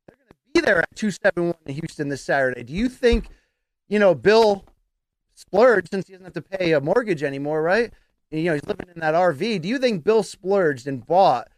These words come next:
like, right up front Tom Brady seats and is gonna wear that M K merch right next to Dana, right? Like, right on him, you know what I mean?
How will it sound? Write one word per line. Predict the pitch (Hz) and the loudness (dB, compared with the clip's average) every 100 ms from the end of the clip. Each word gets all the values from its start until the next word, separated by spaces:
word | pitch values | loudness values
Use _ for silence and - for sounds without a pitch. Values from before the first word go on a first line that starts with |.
| _ _ _ - | _ _ _ 0
like, | 151 131 - _ _ _ _ _ _ 117 | 0 0 -6 _ _ _ _ _ _ -6
right | 139 190 202 | 2 2 4
up | 190 180 | 2 2
front | - 180 170 | 0 0 0
Tom | 185 170 | -4 -2
Brady | 147 185 180 160 | 0 0 0 -6
seats | - 143 127 - _ _ - | -8 -8 -10 -16 _ _ -12
and | |
is | 147 123 | -10 -6
gonna | 143 | -6
wear | 131 156 165 | -4 -4 -2
that | 160 151 139 | 0 -2 -2
M | 175 | -6
K | 139 160 | -6 -8
merch | 156 147 - - _ _ _ | -6 -6 -8 -20 _ _ _
right | 135 214 220 220 _ - | -2 2 2 -2 _ -8
next | 190 202 - | -2 -2 -2
to | - | -8
Dana, | 139 185 185 139 85 _ | -2 0 0 -2 -8 _
right? | 147 208 247 | 0 2 2
Like, | 185 175 143 | -2 -8 -2
right | 240 240 | -2 -2
on | 208 254 226 | -4 -4 -4
him, | 131 117 | -6 -10
you | 143 | -8
know | 190 | -8
what | - - | -8 -10
I | |
mean? | 269 | -10